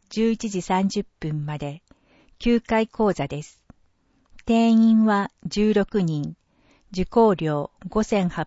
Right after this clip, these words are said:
百五十円、教材費七百六十七円、託児料五千二百二十円です。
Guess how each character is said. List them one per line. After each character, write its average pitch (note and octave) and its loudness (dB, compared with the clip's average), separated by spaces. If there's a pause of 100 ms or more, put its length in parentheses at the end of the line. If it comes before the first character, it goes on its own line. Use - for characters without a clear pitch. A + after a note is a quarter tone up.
(120)
百 E3 -6
五 D3+ -4
十 F#3+ -4
円、 D3+ -6 (540)
教 A3 2
材 G#3+ 0
費 - -12 (180)
七 F3+ -2
百 F#3+ -2
六 D3+ -4
十 F#3 -2
七 F3 -2
円、 D3 -6 (540)
託 F3+ -4
児 A3 -4
料 D#3+ -2 (180)
五 A3 0
千 F3+ -2
二 D#3+ -4
百 F3 -6
二 D#3+ -2
十 G3+ -2
円 C#3+ -4
で C#3 -12
す。 - -20